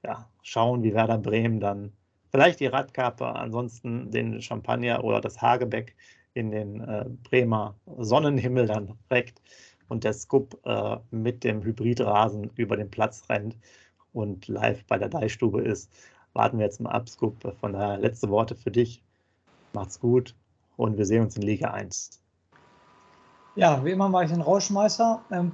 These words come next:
Speaker 2: Punkt eins: äh, mich würde gar nicht der Rasen interessieren. Ich bin richtig heiß auf die Eckfahne. Wenn, dann nehme ich die Eckfahne mit, sag ich dir. Finde ich viel, viel cooler als so ein Rasen. Aber Eckfahne
Speaker 1: Stimmt.
Speaker 2: finde ich schon richtig geil. Wenn ich die ergattern <laughs> könnte, auf jeden Fall. Dann, ähm, die zweite Sache ist halt,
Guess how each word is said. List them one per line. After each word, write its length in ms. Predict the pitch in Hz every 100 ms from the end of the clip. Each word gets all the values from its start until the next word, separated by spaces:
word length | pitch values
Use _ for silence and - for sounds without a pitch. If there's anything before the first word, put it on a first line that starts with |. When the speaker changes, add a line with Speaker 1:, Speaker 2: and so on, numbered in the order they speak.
| -
Speaker 2:
Punkt 260 | 185 202
eins: 440 | 147 190 254 262 -
äh, 180 | 190
mich 240 | 185 190 -
würde 160 | 214
gar 160 | - 185
nicht 160 | 208 165
der 140 | 160
Rasen 320 | 180 220 170
interessieren. 440 | 160 160 - 196 196
Ich 120 | -
bin 120 | 165
richtig 360 | 165 180 170 151
heiß 160 | 170
auf 100 | 165
die 120 | -
Eckfahne. 500 | - - 127 151 175
Wenn, 80 | 156
dann 120 | 160
nehme 140 | 160 156
ich 80 | 131
die 80 |
Eckfahne 380 | - - 113 120
mit, 160 | 139 143
sag 140 | 143
ich 100 | 139
dir. 100 | 175
Finde 200 | 160 139
ich 60 | 131
viel, 120 | 165
viel 160 | 165 160
cooler 300 | - 180 151
als 100 | 139
so 60 |
ein 40 | 139
Rasen. 440 | 151 165 147 190
Aber 140 | 147
Eckfahne 340 | - - 170 180
Speaker 1:
Stimmt. 100 | -
Speaker 2:
finde 80 | 165
ich 60 |
schon 100 | 165
richtig 280 | 185 196 165
geil. 280 | 139 180 220 - - _ -
Wenn 80 | 160
ich 80 |
die 100 | 175
ergattern 420 | 156 156 190 214 180
<laughs> 0 |
könnte, 360 | 220 196 196 202
auf 120 | 175
jeden 180 | 196 185
Fall. 240 | 202 247 - - - - _ _
Dann, 360 | 156 190 196 190
ähm, 580 | - 180 185 180 180 180
die 120 | 175
zweite 340 | 175 165 202 208
Sache 240 | 196 185
ist 160 | 190 -
halt, 220 | 180 180